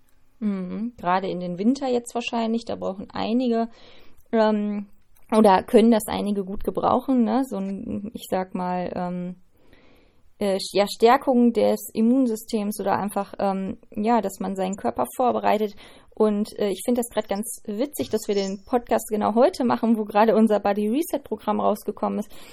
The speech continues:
weil das ja das eigentlich perfekt auch ergänzt. Also darum, da geht es ja auch darum, sich irgendwie zu reinigen, den Körper neu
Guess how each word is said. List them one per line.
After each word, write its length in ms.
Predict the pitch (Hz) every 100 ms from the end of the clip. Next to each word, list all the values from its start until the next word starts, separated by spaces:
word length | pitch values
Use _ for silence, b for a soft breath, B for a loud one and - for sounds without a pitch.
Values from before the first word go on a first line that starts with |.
| B
weil 160 | 208 214
das 120 | 220 220
ja 80 | 214
das 140 | 208 -
eigentlich 260 | 202 214 214
perfekt 420 | - - 294 -
auch 140 | 226
ergänzt. 640 | - 190 - 262 311 392 -
Also 200 | 202 202
darum, 480 | 190 208 233 240 220 220
da 180 | 214
geht 200 | 240 247
es 120 | 220 -
ja 140 | -
auch 180 | - -
darum, 380 | 240 220 233 226
sich 220 | 220 214
irgendwie 560 | 233 208 214 202 196 190 B B B -
zu 140 | - 202
reinigen, 600 | 214 254 320 254 233 220
den 100 | 214
Körper 320 | 233 226 220
neu 500 | 202 208 233 294